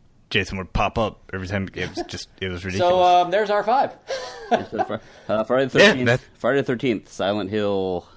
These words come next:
Speaker 3: uh, Resident Evil, House of the Dead, and Dead Space.
Speaker 1: And
Speaker 3: Not
Speaker 1: Dead
Speaker 3: in any
Speaker 1: Space.
Speaker 3: order.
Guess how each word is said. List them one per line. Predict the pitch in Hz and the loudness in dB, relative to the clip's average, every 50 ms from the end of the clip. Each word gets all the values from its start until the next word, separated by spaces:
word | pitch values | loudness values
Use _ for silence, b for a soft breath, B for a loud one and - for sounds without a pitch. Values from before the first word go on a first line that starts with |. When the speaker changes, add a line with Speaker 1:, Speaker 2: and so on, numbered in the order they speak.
| b b b b _ - | b b b b _ -8
Speaker 3:
uh, | 90 85 87 90 90 90 85 82 85 82 92 98 - | -6 -6 -4 -4 -4 -6 -6 -8 -8 -10 -14 -12 -6
Resident | 104 101 98 95 101 98 95 - | -4 -4 -4 -2 -4 -4 -4 -4
Evil, | - 107 107 98 104 101 98 95 | -4 -4 -4 -2 -2 -2 -2 -2
House | 95 95 92 92 - - | -2 -2 -4 -4 -4 -6
of | 98 90 | -8 -8
the | 95 92 | -8 -8
Dead, | 85 92 92 90 92 - - - _ _ 90 | -6 -4 -4 -4 -4 -6 -10 -14 _ _ -10
and | 90 90 87 90 85 - | -8 -6 -6 -6 -6 -6
Dead | 87 82 78 - | -6 -8 -8 -8
Space. | - - 50 - - | -10 -12 -8 -4 -2
Speaker 1:
And | 101 107 113 127 123 113 - - | 0 2 2 2 0 -2 -6 -4
Speaker 3:
Not | 110 107 110 95 | -4 -2 -2 -4
Speaker 1:
Dead | - 92 | -4 -4
Speaker 3:
in | 92 | -4
any | 87 85 85 | -4 -4 -6
Speaker 1:
Space. | 78 - | -6 -8
Speaker 3:
order. | - - | -10 -14